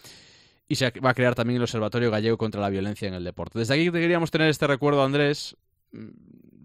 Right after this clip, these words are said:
primero, eh, en lo humano y segundo también porque es importante, como dice la Federación Gallega, que no se olviden estos actos, que se intente desterrar a los violentos del deporte, que se tomen medidas a nivel institucional,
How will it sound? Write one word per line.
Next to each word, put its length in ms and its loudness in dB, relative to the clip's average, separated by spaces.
primero, 560 0
eh, 460 -18
en 160 -2
lo 80 6
humano 420 2
y 140 -8
segundo 340 -4
también 260 -4
porque 380 -4
es 140 -8
importante, 380 -4
como 120 -4
dice 160 -6
la 60 -6
Federación 300 -4
Gallega, 280 -2
que 100 -6
no 80 -2
se 120 -4
olviden 280 0
estos 280 -8
actos, 240 -6
que 80 -6
se 100 -6
intente 260 -4
desterrar 460 -2
a 60 -2
los 120 -4
violentos 380 -4
del 100 -4
deporte, 360 -4
que 80 -6
se 100 -6
tomen 260 -2
medidas 400 0
a 40 -8
nivel 220 -2
institucional, 680 -2